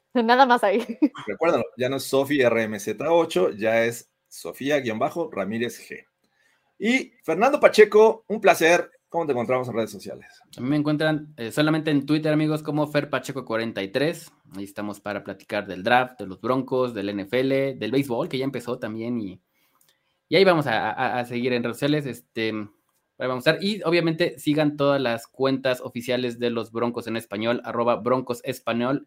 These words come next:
Speaker 3: en Instagram y Twitter.
Speaker 2: Exacto,
Speaker 3: Y Broncos
Speaker 2: así
Speaker 3: Fanáticos en Facebook.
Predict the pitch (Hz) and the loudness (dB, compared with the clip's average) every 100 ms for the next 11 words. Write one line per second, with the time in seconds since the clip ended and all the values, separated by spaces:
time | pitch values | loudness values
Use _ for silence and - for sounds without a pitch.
0 | _ 131 135 139 139 139 131 135 143 - | _ 0 0 0 -4 -2 0 0 -2 -4
1 | 135 143 - 110 110 - - - - - | -4 -4 -6 -8 -8 -10 -16 -16 -20 -20
2 | _ _ - 92 107 135 185 214 180 190 | _ _ -16 -8 -2 4 4 4 2 2
3 | 190 160 143 107 95 | 2 2 2 -2 -10